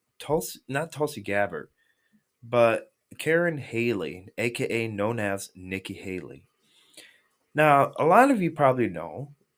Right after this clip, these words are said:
why, why do you have so much beef with Nikki Haley?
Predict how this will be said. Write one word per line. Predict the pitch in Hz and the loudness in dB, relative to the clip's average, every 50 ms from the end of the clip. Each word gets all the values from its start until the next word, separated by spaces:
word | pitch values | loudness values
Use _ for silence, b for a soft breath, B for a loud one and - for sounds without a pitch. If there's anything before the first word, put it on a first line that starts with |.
| _ _ - | _ _ -6
why, | 110 131 147 170 190 208 220 185 - - - - - - - 120 | -2 -2 0 0 0 0 0 -2 -4 -6 -12 -14 -14 -18 -14 -8
why | 113 123 147 185 | -8 -4 -2 0
do | 214 | 0
you | 196 165 143 | 2 0 0
have | 113 117 131 127 120 117 | 0 0 0 0 -2 -2
so | - - - - 139 151 | -4 -6 -2 -2 -2 0
much | 175 185 180 175 - - 104 - | 0 -2 -2 -4 -6 -10 -12 -6
beef | - 113 104 95 87 87 87 - - - _ _ | -4 -2 -2 -2 -2 -4 -8 -12 -16 -18 _ _
with | _ 107 110 104 104 104 - _ - 104 | _ -2 -2 -2 -2 -4 -8 _ -16 -12
Nikki | 101 104 - 104 | -12 -10 -10 -10
Haley? | 101 - - 110 110 104 90 69 65 73 76 | -12 -10 -10 -8 -8 -8 -8 -10 -14 -18 _